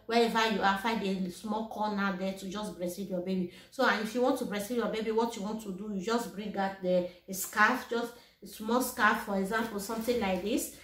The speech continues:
You can just bring it out and you use it for yourself to cover up,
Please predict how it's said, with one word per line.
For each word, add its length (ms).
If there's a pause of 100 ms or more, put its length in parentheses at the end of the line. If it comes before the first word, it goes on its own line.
(340)
You 120
can 280
just 300
bring 240
it 160
out 360
and 240
you 380 (260)
use 360
it 180
for 220
yourself 480
to 60
cover 480
up, 360